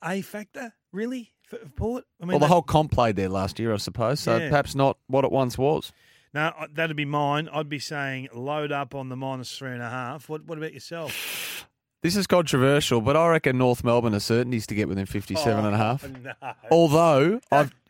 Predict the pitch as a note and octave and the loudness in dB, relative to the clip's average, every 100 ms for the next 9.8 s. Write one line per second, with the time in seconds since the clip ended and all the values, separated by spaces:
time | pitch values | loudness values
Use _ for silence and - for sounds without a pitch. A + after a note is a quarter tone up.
0 | _ A3+ C4 - - A#3+ B3+ F#3+ D#3+ G3+ | _ 4 6 6 0 2 2 2 2 4
1 | G#3+ G3+ G3+ G3+ E3+ D#3 - E3+ D#3+ D#3+ | 4 6 6 6 4 -2 2 2 2 0
2 | D3+ D#3 D3 - F#3+ A3 G3+ E3 C#3+ C#3+ | 2 2 0 0 0 4 4 6 6 6
3 | C3+ B2+ C3 A#2 F#2 C#3 C#3 C#3 - C#3 | 2 2 2 2 4 4 4 4 2 2
4 | C#3 C#3+ C#3 - F#3+ F#3 D3 A#2+ C#3+ C#3 | 2 2 0 2 2 2 0 0 0 2
5 | B2 C3+ C#3 C3 D#3+ F3+ B2 C3+ - - | 2 4 4 4 4 4 0 -4 -10 -20
6 | _ - C#3 F3+ F3 D3+ C#3 C3+ B2+ - | _ -6 -4 0 2 2 2 0 0 2
7 | C#3+ - F#2 G#2+ - - _ _ A2+ B2 | 0 0 0 0 -4 -16 _ _ -4 -4
8 | - - D3+ D3 C3+ E3 - _ _ - | -2 0 2 2 0 -4 -6 _ _ 2
9 | D3+ D#3 C#3+ - B2+ B2+ B2+ F3+ | 2 4 0 0 0 0 0 -6